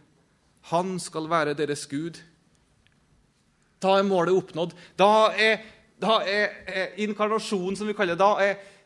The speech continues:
da er målet med foreningen mellom Gud og menneske oppnådd. Når Gud, Guds bolig er kommet her hos oss, når han skal bo hos oss, og vi skal være hans folk, og han skal selv være hos oss,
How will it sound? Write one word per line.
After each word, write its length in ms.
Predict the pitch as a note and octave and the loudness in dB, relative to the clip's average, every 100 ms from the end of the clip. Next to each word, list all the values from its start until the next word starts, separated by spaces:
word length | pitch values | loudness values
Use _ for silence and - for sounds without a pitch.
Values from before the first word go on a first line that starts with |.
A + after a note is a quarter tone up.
| - | -4
da 140 | F#3+ G3+ | -2 -2
er 80 | |
målet 480 | G#3 G#3 F#3+ D#3+ E3 | -2 0 2 0 0
med 120 | G3 | -4
foreningen 520 | G3 G#3 F#3+ D3+ D#3+ G3 | -2 0 0 0 -4 -6
mellom 160 | G3+ | -4
Gud 220 | F3+ G#3 | -2 0
og 100 | G3+ | 2
menneske 320 | G3+ F3+ - G#3 | 2 0 -2 -4
oppnådd. 460 | F#3 - F3 F3+ - - | -4 -4 -6 -6 -12 -6
Når 220 | F3+ G#3 | -2 -2
Gud, 400 | F#3 A#3 B3+ A#3 - - - - | 0 -2 -2 -6 -10 -10 -8 -6
Guds 320 | E3 B3 B3+ F#3 | -2 -2 -2 -4
bolig 600 | G3+ C4+ C4 F#3 C#4+ - - - | 0 2 2 2 0 -2 -6 -4
er 80 | |
kommet 320 | A3 B3 A#3+ G3 | 2 2 4 4
her 380 | B3+ C#4+ C4 - - | 6 6 2 -2 -4
hos 180 | B3+ G#3 | -2 4
oss, 460 | C4+ - - - - _ _ _ _ - _ | 6 6 0 -6 -12 _ _ _ _ -20 _
når 80 | G3 | 4
han 80 | A#3 | 6
skal 240 | C4 A#3 | 4 4
bo 140 | C4+ C4+ B3 | 4 4 4
hos 160 | C4+ A#3+ | 4 6
oss, 240 | B3 - - - - | 6 4 -6 -8 0
og 140 | F3+ | 2
vi 100 | A#3+ | 4
skal 180 | A#3+ A#3 | 4 2
være 80 | G3+ | 6
hans 220 | A#3+ A#3 | 4 4
folk, 400 | - A3+ A#3 A#3 - - _ - | 4 4 4 -2 -14 -20 _ 0
og 140 | F3+ | 2
han 80 | G#3+ | 2
skal 160 | A3+ A3+ | 2 0
selv 300 | G#3+ A3+ G#3 | 4 4 6
være 180 | A3+ G#3 | 6 6
hos 260 | G3+ - | 0 0
oss, 280 | G#3+ G#3+ | 0 -2